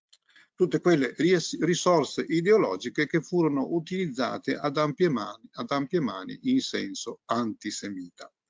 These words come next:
Diciamo che una ricostruzione coerente e con, diciamo, eh, che te-, con la volontà di essere, eh,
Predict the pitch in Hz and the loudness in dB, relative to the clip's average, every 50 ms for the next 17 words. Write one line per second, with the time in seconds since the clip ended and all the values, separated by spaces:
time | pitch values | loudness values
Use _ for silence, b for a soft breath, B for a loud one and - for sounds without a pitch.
0 | _ _ _ _ _ _ _ _ _ _ _ _ - 127 151 165 156 - 311 294 | _ _ _ _ _ _ _ _ _ _ _ _ -2 0 0 2 4 6 6 6
1 | 202 151 135 - - 185 196 185 151 127 - B B B B B B B B _ | 6 4 2 4 4 6 6 6 4 2 -6 B B B B B B B B _
2 | _ _ - 139 151 151 143 139 139 135 - 147 139 - - 160 135 123 - - | _ _ -4 -2 0 2 2 2 0 -2 -2 -4 -4 -2 -4 -6 -6 -6 -6 -2
3 | 143 147 151 156 156 151 151 151 151 147 - _ _ _ _ _ _ _ - 143 | 2 2 4 4 4 2 2 2 0 0 -4 _ _ _ _ _ _ _ 0 0
4 | 143 139 135 127 107 117 135 151 160 156 131 - - 147 147 143 - - 135 139 | 2 2 2 0 0 2 2 2 2 2 0 2 2 2 2 2 0 -2 -4 -2
5 | 143 143 - - - 131 139 143 147 143 143 135 127 127 120 - 127 123 127 120 | -2 -2 -4 -4 -4 -2 -2 -2 -2 -2 -2 -2 -2 -4 -4 -4 -4 -4 -2 -2
6 | 123 120 _ _ _ _ _ _ - - - - - - _ _ _ _ - - | -4 -6 _ _ _ _ _ _ -20 -14 -14 -12 -12 -12 _ _ _ _ -16 -16
7 | - - 127 113 107 101 101 101 98 95 - - - 110 107 98 101 104 104 110 | -14 -12 -12 -12 -12 -12 -14 -16 -18 -20 -18 -12 -8 -6 -6 -4 -4 -4 -4 -4
8 | 113 - 131 131 135 127 117 123 131 143 143 127 - - 139 139 139 131 123 _ | -2 2 2 2 2 2 0 0 2 2 0 0 0 0 0 0 0 -2 -4 _
9 | _ - _ _ _ 117 107 107 107 104 107 107 104 107 | _ -20 _ _ _ -20 -20 -18 -18 -20 -20 -20 _ _